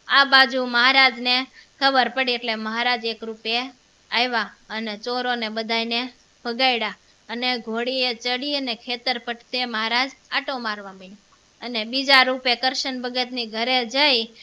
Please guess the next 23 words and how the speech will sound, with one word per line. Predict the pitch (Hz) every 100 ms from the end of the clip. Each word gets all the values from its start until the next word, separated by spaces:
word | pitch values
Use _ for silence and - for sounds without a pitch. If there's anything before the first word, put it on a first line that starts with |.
| - -
અને | 233 254
મહારાજે | 262 233 240 254 247 247
જગાડ્યા | 220 233 254 262 247
ને | 226
કીધું, | 226 240 262
"એ | 277
કરશન | 269 262 254 262 254
ભગત, | 233 240 247 233 240
સૂતા | 247 262 254
છો | 262 269
શું? | 277 311 - _ _ _ _ _
તમારા | 247 247 254 247 240
ખેતરમાં | 233 262 247 247 247 254 294 294 - _ _ _
ચોર | - 269 277
કપાસ | 269 277 294 285 285
વીણે | 277 277 247
છે." | 220 202 - _ _ _ _ -
એટલું | 294 294 294 285
કહીને | 294 285
મહારાજ | 254 247 254 262 262 -
અદૃશ્ય | 240 247 269 269 208
થઈ | - 202
ગયા. | 185